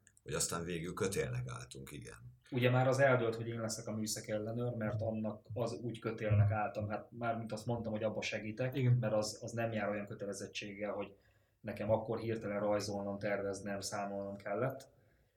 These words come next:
Speaker 2: De amikor megláttam a tervet, akkor én is azt mondtam rá, így az Ádámmal is konzultálva,
Speaker 1: Akkor
Speaker 2: hogy,
Speaker 1: mondtuk azt, hogy ez így nem,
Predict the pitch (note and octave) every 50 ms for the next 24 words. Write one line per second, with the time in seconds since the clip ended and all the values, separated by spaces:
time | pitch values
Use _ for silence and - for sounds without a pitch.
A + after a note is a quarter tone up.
0 | _ _ - G#2+ G2+ - A2 G#2+ G#2+ G#2+ G#2+ G#2+ G#2 - G#2+ G#2 A#2 A#2 A2 A2
1 | G2+ G2+ G2 - G2+ G2 - - - G#2+ A2 A#2 B2 B2 A#2+ - G#2 G2+ - -
2 | - G#2+ G#2 G2+ G2+ G#2+ A2+ A#2+ G#2+ G2+ - - G2 - - - G2+ G2 G2 -
3 | F#2 F#2+ G2 G#2 G#2+ G#2+ G2+ G#2 G2+ G#2 G#2+ G#2+ G#2+ G#2+ G#2 G2 G2 F#2+ F#2+ F#2
4 | - - A2 G#2+ G#2+ G#2+ G#2+ G#2+ G#2+ A2 A2 G#2 G2+ G2 G2+ G2+ G2 F#2+ - C2
5 | C#2 - - - D#2 - - C#2+ C2+ C#2 C2 C2+ C2 B1+ -